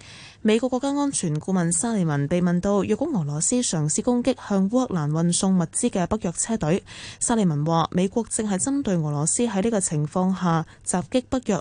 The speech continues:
領土可能性而制定應急計劃，強調俄羅斯一旦攻擊北約，總統拜登同其他盟國將會有絕對嘅信心作出果斷行動。香港電台記者陳景瑤報道。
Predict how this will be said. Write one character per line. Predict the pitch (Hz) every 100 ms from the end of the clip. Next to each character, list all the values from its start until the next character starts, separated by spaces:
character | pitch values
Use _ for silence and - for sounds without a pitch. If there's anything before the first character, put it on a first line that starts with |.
| 170
領 | 151 175
土 | 170 165
可 | 190 180
能 | 208 147
性 | 151 190 170 - - -
而 | 190 190
制 | - 240
定 | 208 190
應 | 202
急 | 208
計 | 254 185
劃， | 160 156 - - - - -
強 | - 208
調 | 254 220
俄 | 165
羅 | 180
斯 | -
一 | 302
旦 | 202 170
攻 | 226 240
擊 | 233 -
北 | 240
約， | - 160 -
總 | - 185
統 | 208
拜 | 190 180 170
登 | 220 220
同 | 202 180
其 | 180 190
他 | 226
盟 | 302 175 143
國 | 185 170 -
將 | 240 233
會 | 196
有 | 151
絕 | 156 156
對 | - 160
嘅 | 165
信 | - 175
心 | - 165
作 | 117 175
出 | - 226
果 | - 143 160
斷 | 170
行 | 151 143
動。 | 156 - - - - - -
香 | 233
港 | 220 165
電 | 185
台 | 165
記 | 151 151
者 | 143 151
陳 | - 147
景 | 135 156
瑤 | 170
報 | -
道。 | 139 127